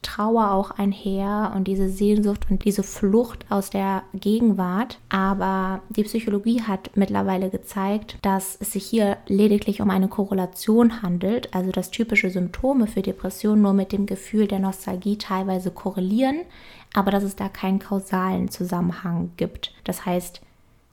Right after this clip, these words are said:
die Nostalgie begründet nicht die Depression, sondern es kann sein, dass das parallel miteinander auftaucht. In den neunzehnhundertsechzigern und neunzehnhundertsiebzigern hat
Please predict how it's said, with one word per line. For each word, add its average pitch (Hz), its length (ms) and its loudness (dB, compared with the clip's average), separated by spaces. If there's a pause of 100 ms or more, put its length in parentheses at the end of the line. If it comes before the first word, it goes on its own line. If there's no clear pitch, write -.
(220)
die 190 80 0
Nostalgie 185 580 -2
begründet 214 560 4
nicht 185 300 -2
die 180 40 -4
Depression, 185 540 -2
sondern 180 240 -2
es - 200 -8 (100)
kann 180 320 -2
sein, 185 260 0
dass 190 140 -4
das 180 160 -6
parallel 185 680 0
miteinander 180 640 -2
auftaucht. - 760 -6
In 220 80 6
den 208 100 8
neunzehnhundertsechzigern 214 1040 2
und 220 100 6
neunzehnhundertsiebzigern 233 1120 0 (380)
hat 208 220 -4